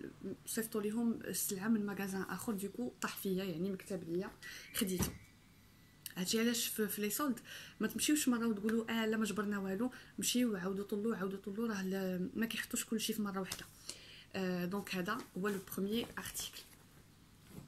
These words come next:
دوزيام ارتيكل اللي غنبارطاجيه معكم اللي هو ايضا من، آه، هو ديال زارا، ولكن هذا هو هاد الصبيبط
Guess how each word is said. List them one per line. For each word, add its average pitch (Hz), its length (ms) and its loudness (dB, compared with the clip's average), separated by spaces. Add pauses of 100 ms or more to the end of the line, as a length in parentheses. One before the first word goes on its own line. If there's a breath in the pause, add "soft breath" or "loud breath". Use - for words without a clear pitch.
(720 loud breath)
دوزيام 277 460 4
ارتيكل 240 400 -2
اللي 220 120 0
غنبارطاجيه 208 500 0
معكم 185 380 2
اللي 196 360 8
هو 208 40 -2
ايضا 202 540 2
من، 190 300 0
آه، 180 680 0
هو 196 80 4
ديال 247 260 4
زارا، 202 300 0 (640)
ولكن 202 360 2
هذا 170 320 -4
هو 185 120 -4
هاد 190 120 -4
الصبيبط - 400 -4